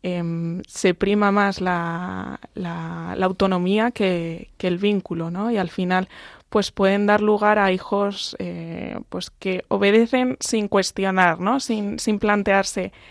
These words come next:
nada más. O por, o por, por otro lado, hijos rebeldes, ¿no? Que aun tenen-, ante un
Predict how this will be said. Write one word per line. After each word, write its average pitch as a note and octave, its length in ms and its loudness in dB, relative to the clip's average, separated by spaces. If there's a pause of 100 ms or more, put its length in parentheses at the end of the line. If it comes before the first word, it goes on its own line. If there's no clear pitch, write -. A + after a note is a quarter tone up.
(240)
nada G3 300 6
más. E3+ 320 -4 (240)
O G#3+ 220 6
por, E3+ 840 0 (320)
o F#3 100 -4
por, E3+ 520 -4
por F3+ 240 -6
otro F3+ 220 2
lado, G3+ 340 6
hijos A3+ 280 2
rebeldes, F#3+ 560 2
¿no? A3 160 0
Que - 80 0
aun G3+ 120 0
tenen-, G3+ 440 0
ante G3 280 0
un G#3 440 0